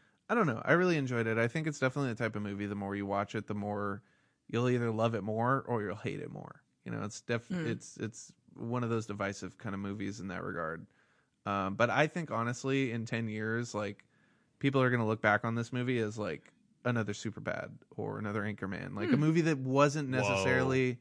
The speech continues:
Speaker 3: Whoa.
Speaker 1: Hey, another, a movie that wasn't necessarily appreciated when it was released, like MacGruber. Like, though, obviously those are high standards, um,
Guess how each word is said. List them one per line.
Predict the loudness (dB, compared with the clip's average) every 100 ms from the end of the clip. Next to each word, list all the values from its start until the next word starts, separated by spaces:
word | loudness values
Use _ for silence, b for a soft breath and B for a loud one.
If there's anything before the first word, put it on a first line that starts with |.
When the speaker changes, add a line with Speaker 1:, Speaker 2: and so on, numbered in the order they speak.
| -10
Speaker 3:
Whoa. | -12 -8 -4 -2 0 0 2 8
Speaker 1:
Hey, | 8 8 4 -4 0
another, | 2 4 4 4
a | 4
movie | 6 4 4
that | 2
wasn't | 4 2 2 0
necessarily | 0 -2 -2 2 2 2
appreciated | 0 -4 -2 0 0 -2 -4 -6
when | -6 -4
it | -4
was | -6
released, | -8 -8 -8 -10 -2
like | -2 -2 -6
MacGruber. | -2 0 2 2 2 -2 -2
Like, | -2 2
though, | 2 4
obviously | 8 8 6 2 2
those | 0 2
are |
high | 4 4
standards, | 2 0 2 2 0 -2 -14 b b b b b 2
um, | 4 6 4 0 -4